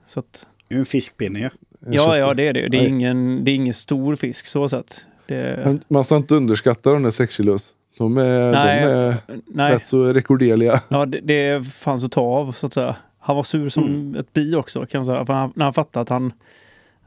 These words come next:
Speaker 1: att han var <laughs> krokad, så att säga. Då blev han skitsur. Åh, vad fan är det som händer?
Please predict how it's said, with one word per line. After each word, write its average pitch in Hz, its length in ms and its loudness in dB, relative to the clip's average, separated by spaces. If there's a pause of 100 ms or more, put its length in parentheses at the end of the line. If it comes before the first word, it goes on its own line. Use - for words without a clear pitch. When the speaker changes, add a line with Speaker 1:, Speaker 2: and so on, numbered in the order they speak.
(120)
Speaker 1:
att - 160 -8
han - 180 -6
var 117 100 -4
<laughs> - 140 -4
krokad, - 720 -2
så - 160 2
att - 160 -4
säga. 170 440 -4 (480)
Då 220 60 0
blev 185 140 0
han 185 100 0
skitsur. 156 560 -2 (560)
Åh, 107 180 -4
vad 143 100 -2
fan 180 340 -2
är 185 120 0
det 175 80 0
som 170 100 -2
händer? 143 380 -2